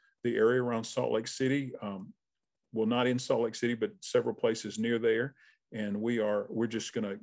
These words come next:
do a deep dive with those guys to learn about what partnering with churches in that area might look like,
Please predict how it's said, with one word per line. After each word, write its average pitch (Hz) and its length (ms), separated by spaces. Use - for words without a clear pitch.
do 113 160
a 101 40
deep 117 320
dive 117 360
with 107 80
those 117 220
guys 113 320
to 101 120
learn 123 520
about 110 360
what 101 180
partnering 110 500
with 98 160
churches 113 440
in 110 100
that 110 140
area 110 300
might 110 180
look 117 160
like, 117 320